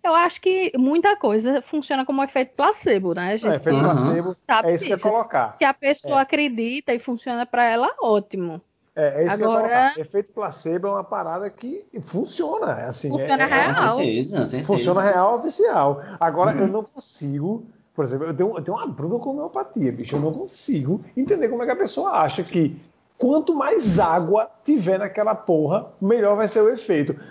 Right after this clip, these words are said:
Speaker 2: Pronto, tome
Speaker 3: Não,
Speaker 2: essa,
Speaker 3: a,
Speaker 2: essa,
Speaker 3: mas a
Speaker 2: sabe
Speaker 3: lógica
Speaker 2: que
Speaker 3: não é
Speaker 2: é
Speaker 3: essa, não.
Speaker 2: bastante
Speaker 3: Essa lógica é
Speaker 2: água?
Speaker 3: tipo assim: é que tem tanta água que o agente patógeno não vai lhe afetar, vai só lhe beneficiar, entendeu?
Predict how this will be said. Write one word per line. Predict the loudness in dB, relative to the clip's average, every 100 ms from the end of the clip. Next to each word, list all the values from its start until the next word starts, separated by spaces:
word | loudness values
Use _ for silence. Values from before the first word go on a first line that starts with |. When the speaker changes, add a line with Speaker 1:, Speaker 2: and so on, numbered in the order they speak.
| -2
Speaker 2:
Pronto, | 0 0
tome | 0 2 4 4
Speaker 3:
Não, | 2
Speaker 2:
essa, | 2 0
Speaker 3:
a, | -2
Speaker 2:
essa, | 0 2
Speaker 3:
mas | 4
a | 4
Speaker 2:
sabe | 4 2
Speaker 3:
lógica | 0
Speaker 2:
que | -2
Speaker 3:
não | -4
é |
Speaker 2:
é |
Speaker 3:
essa, | 0
não. | 2
Speaker 2:
bastante | 2 2
Speaker 3:
Essa | 2
lógica | 2 2
é | 0
Speaker 2:
água? | -2
Speaker 3:
tipo |
assim: | -2 -2 -2 -8 -10
é | -6
que | -2 0
tem | 0 0
tanta | -2 2
água | 2 4 2 0 -4 -4
que | 0
o | 2
agente | 2 -2 -2
patógeno | -2 0 0 0 2 2
não | 2
vai | 2 2
lhe | 0
afetar, | 0 -4 0 0 0
vai | -2
só | -2 -2
lhe |
beneficiar, | 0 -2 -2 -6 -2 -2 -2
entendeu? | -2 0 0